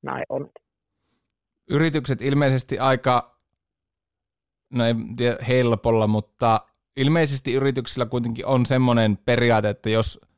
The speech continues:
Speaker 2: ää, tempaus tai tapahtuma tai asia on sellainen, jonka he kokee omia arvojaan vastaaviksi, niin varmaan silleen suht helppo saada kuitenkin houkuteltua sitten yhteistyökumppaneita mukaan.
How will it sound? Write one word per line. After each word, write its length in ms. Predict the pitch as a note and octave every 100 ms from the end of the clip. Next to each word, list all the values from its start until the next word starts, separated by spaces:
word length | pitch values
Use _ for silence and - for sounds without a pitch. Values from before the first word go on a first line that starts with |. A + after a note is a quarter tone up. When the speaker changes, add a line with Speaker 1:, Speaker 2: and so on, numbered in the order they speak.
| _ _ _ _ _ _ A2
Speaker 2:
ää, 180 | A2
tempaus 680 | - D#3 E3 D3+ D3 C#3 -
tai 180 | C#3 C3+
tapahtuma 600 | C#3 C3 C3+ - B2+ A#2+
tai 200 | B2+ A#2+
asia 400 | C#3 D3+ C3+ A#2
on 100 | A2
sellainen, 340 | B2 A#2+ A#2
jonka 200 | A2+ A2
he 120 | A2+
kokee 360 | G#2+ A2+ B2+ A#2
omia 340 | B2 B2+ A2+
arvojaan 520 | B2 A#2+ A2 A2 G#2 G#2
vastaaviksi, 720 | A2+ - A#2 G2 G2 - G2+
niin 300 | G#2+ G#2 G2+ _ _ _ B2
varmaan 520 | C#3+ D#3 D3+ C#3+ B2+ - -
silleen 400 | C#3 C#3 C3 -
suht 460 | - F3 G#3 F#3 -
helppo 320 | A#2+ G2+ A2
saada 260 | A2+ A2 G#2+
kuitenkin 400 | A#2 A2 G#2+ G#2+
houkuteltua 540 | A2 G#2 A2 G#2 G#2+
sitten 280 | G#2 - A#2 _ -
yhteistyökumppaneita 1120 | B2 - A2+ - G#2+ A#2 A2+ - G#2+ G2+ G#2
mukaan. 340 | G#2 G#2+ A2